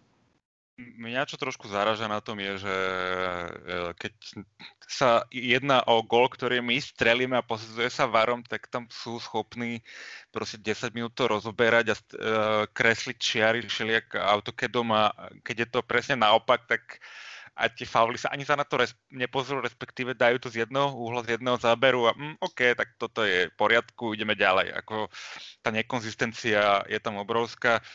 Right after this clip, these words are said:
Ja, ja proti varu samotnému nič nemám, ja mám proti úrovni anglických rozhodcov všeobecne. Ten výkon, čo predviedol Mariner, sa tuším volá posledný, v poslednom zápase, pr-, ako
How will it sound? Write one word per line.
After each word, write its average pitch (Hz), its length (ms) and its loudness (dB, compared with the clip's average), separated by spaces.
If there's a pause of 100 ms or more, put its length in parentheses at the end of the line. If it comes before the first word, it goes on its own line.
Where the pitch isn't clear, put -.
(360)
Ja, 131 300 2
ja 135 100 4
proti 139 240 -6
varu 110 640 0
samotnému 123 560 -6
nič 113 240 -10
nemám, 117 240 0
ja 104 160 0
mám 104 160 2
proti 98 720 -8
úrovni 101 720 -2
anglických 104 540 -4
rozhodcov 104 400 -6
všeobecne. 107 760 -2 (640)
Ten 98 240 -6 (320)
výkon, 107 320 -6
čo - 140 -10
predviedol 95 880 -2
Mariner, 117 420 2
sa - 80 -12
tuším 107 320 -14
volá 104 240 0
posledný, 98 560 -8 (140)
v 95 320 -18
poslednom 107 260 -10
zápase, 101 480 -2 (140)
pr-, - 160 -18 (560)
ako 95 340 -6